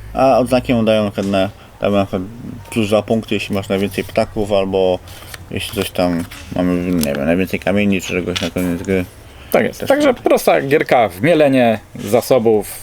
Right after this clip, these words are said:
Speaker 2: z ładnymi ilustracjami,
Speaker 1: I
Speaker 2: z motywem
Speaker 1: naprawdę
Speaker 2: tego
Speaker 1: tak, a,
Speaker 2: podróżowania
Speaker 1: a co,
Speaker 2: po szlakach.
Speaker 1: co, co fajniejszego, co, co fajnego, tutaj mamy też zdjęcia właśnie takich miejsc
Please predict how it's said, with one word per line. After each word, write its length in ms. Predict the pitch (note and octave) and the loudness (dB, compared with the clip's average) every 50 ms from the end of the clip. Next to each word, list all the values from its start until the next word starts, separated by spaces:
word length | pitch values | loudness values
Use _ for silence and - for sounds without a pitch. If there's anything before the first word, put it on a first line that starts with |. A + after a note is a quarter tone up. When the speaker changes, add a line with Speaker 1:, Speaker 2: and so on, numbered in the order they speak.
| - - | -8 0
Speaker 2:
z 40 | - | 2
ładnymi 320 | C3 B2 G#2+ B2 A#2+ A2+ | 2 4 4 4 2 2
ilustracjami, 640 | G2+ F#2+ F#2+ - - A2 A2 G#2+ G#2 B2 A#2 A#2 A2+ | 2 0 -2 -2 2 2 2 4 4 4 4 4 2
Speaker 1:
I 40 | F#2 | 0
Speaker 2:
z 60 | G2+ | 2
motywem 240 | - A2+ A2 A2 G2+ G2+ | 0 2 2 2 2 2
Speaker 1:
naprawdę 200 | G2+ G2+ G2 G2 | 0 0 0 0
Speaker 2:
tego 240 | G2+ - G2 G2+ G2 - - - - - | 0 0 0 -2 -2 -4 -10 -12 -2 0
Speaker 1:
tak, 160 | B2 G#2+ F#2 - | 2 2 2 4
a, 60 | - | 2
Speaker 2:
podróżowania 460 | A#2 A#2+ A2 G2+ G2+ G#2 - A#2+ G2+ G2 | 2 2 2 2 2 2 4 2 2 2
Speaker 1:
a 20 | |
co, 60 | - B2 | 0 0
Speaker 2:
po 60 | G#2 | 2
szlakach. 240 | - C3 A#2 A2+ - | 2 2 2 0 0
Speaker 1:
co, 60 | G2+ | -2
co 80 | - | -2
fajniejszego, 580 | B2+ - C3 B2+ B2+ B2 A#2+ - C#3+ B2+ B2+ B2 B2 B2 A2+ - - - | 0 2 2 2 2 2 2 0 0 0 2 0 0 -2 -6 -8 -10 -4
co, 120 | - A#2 A2 | -4 -4 -4
co 140 | - - A#2 | -2 -6 -4
fajnego, 420 | - A#2+ A#2 B2+ B2+ C3+ C#3+ C#3 - - - - - - - - - - - - - - - | -2 0 0 2 2 2 2 0 -2 -8 -20 -20 -20 -18 -18 -18 -20 -20 -20 -20 -20 -12 -4
tutaj 160 | - A#2 A2+ | 0 0 2
mamy 300 | A2 A2 A2 G#2+ G#2+ G#2 | 4 4 4 4 2 2
też 300 | - - G#2 G2 - - - - | 2 0 -2 -2 -2 -8 -10 -8
zdjęcia 600 | G#2+ G#2+ G2 G2+ A2+ A2 A2 A2 G#2 - A2 F#2+ | -8 -8 -6 -2 0 0 0 0 0 0 -2 0
właśnie 320 | F#2 F#2 - - - F#2+ | 0 -2 -4 -4 -8 -8
takich 500 | - - F2+ - - F#2 F2 - - - - - - - - - - - - - - - | -8 -8 -10 -6 -4 -4 -4 -6 -10 -18 -20 -20 -20 -20 -20 -20 -20 -20 -20 -14 -6 -2
miejsc 480 | G#2+ G#2+ G#2+ G2+ F#2+ - - - - | 0 0 0 0 -2 -4 -8 -10 -10